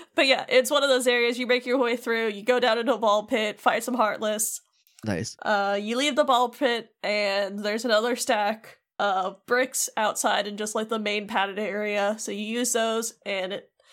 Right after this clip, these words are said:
Speaker 1: and, like, when you grabbed the first one, it made, like, like, a rectangle going up, and you add more, and it makes, like, another shape. Like, we'll see what it is once it's done, but it's clearly making a shape that you'll be able to,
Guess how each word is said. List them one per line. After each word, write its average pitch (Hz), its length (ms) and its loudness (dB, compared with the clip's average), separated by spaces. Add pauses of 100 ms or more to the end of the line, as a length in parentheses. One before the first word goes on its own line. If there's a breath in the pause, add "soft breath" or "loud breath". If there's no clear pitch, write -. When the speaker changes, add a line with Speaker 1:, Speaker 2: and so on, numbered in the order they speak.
(220 soft breath)
Speaker 1:
and, 226 240 -2
like, 202 360 -2
when 247 160 -2
you 262 200 -2 (440)
grabbed 233 280 2
the 233 100 0
first 226 300 -2
one, 233 160 0
it 208 120 -2
made, 220 200 -2
like, 202 360 -2 (260)
like, 220 200 -2
a 208 80 0
rectangle 226 600 0
going 202 340 0
up, 240 280 0
and 220 140 -2
you 208 100 -4
add 208 260 0
more, 202 260 0
and 202 80 -4
it - 180 -8 (100)
makes, 202 320 -6
like, 220 120 -6
another 202 300 -4
shape. 233 380 -4
Like, - 280 -10 (300 soft breath)
we'll 240 140 0
see 233 220 -2
what 208 160 -2
it 196 80 -8
is 190 220 -6
once 185 200 -8
it's 190 120 -10
done, 190 240 -4
but 175 120 -4
it's 190 120 -10
clearly 196 360 -6
making 202 400 -6
a 175 120 -6
shape 185 340 -6
that 175 160 -8
you'll 190 140 -8
be 190 100 -8
able 180 200 -4
to, 196 280 -6